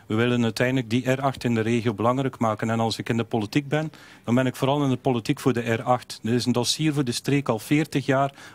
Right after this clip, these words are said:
vast. We hebben het vanmorgen ook gezien, alles stropt dicht op die R acht, onveilig. En ik hoop dat de Vlaamse regering, maar ook de streek, heel krachtig beleid nu voert, dat het eindelijk wordt aangepakt. Want het is zeer frustrerend.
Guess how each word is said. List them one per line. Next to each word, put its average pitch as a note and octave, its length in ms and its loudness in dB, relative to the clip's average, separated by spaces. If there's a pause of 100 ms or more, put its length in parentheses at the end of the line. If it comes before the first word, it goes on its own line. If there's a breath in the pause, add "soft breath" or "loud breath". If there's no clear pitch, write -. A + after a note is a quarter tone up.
vast. - 440 -2 (380 loud breath)
We - 40 -2
hebben A#2+ 160 2
het - 80 -10
vanmorgen C3+ 420 2
ook C#3+ 180 0
gezien, A#2 360 2
alles D3+ 520 0
stropt - 560 -2
dicht C3 360 -2
op B2+ 160 0
die B2 220 0
R B2 120 -2
acht, C3 420 -2
onveilig. C#3 720 0 (400 loud breath)
En A#2+ 160 2
ik A2+ 120 0
hoop C3+ 140 4
dat B2+ 140 0
de A#2+ 100 -2
Vlaamse C3+ 400 2
regering, B2+ 520 2
maar A#2 140 2
ook A#2 140 -2
de A2 60 -2
streek, C#3 460 -2 (340 loud breath)
heel D3+ 320 2
krachtig C#3 500 -2
beleid B2 340 0
nu C3+ 140 2
voert, C3+ 400 -2
dat A#2+ 140 0
het A2+ 140 -4
eindelijk C#3 340 0
wordt B2 200 -2
aangepakt. C3 520 0
Want A2+ 160 -4
het A#2+ 100 -2
is - 120 -4
zeer D#3 200 0
frustrerend. C#3 760 -2